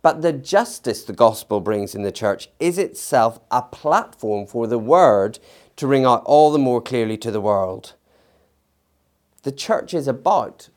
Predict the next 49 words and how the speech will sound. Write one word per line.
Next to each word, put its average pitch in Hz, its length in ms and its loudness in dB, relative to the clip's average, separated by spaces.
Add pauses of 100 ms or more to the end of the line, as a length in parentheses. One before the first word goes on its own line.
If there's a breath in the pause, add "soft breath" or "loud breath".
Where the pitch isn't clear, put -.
more 127 300 0
than 113 140 -2
waiting 95 340 -6
tables. 90 400 -12
It's 80 160 -12
about 127 460 0
the 113 80 -8
ministry 107 420 -4
of 98 140 -8
the 92 80 -10
word. 92 340 -4 (340 soft breath)
Now, 160 100 4
I've 208 140 4
heard 160 200 0
some 139 180 -2
self-serving 139 880 2
sermons 117 420 -2
by 110 160 -2
ministers 110 420 -2
on 107 180 2
this 110 140 -4
passage, 156 560 0 (320 soft breath)
uh, 117 140 4
to 117 100 -4
basically 139 520 0
say, 110 320 2
"So, 127 240 0
hey, 151 240 2
everyone, 113 360 0
my 139 160 2
ministry 120 500 -2
is 107 180 -2
the 110 80 -6
ministry 107 340 -6
of 101 80 -4
the 104 80 -4
word 113 260 4
and 104 140 -6
prayer. 120 340 4 (260 loud breath)
Could 135 180 -4
you 165 120 6
all 131 120 8
get 113 200 2
on 101 160 2
with 113 120 -8
the 107 80 -6
waiting 117 320 0
tables, 160 420 0
please?" - 560 -10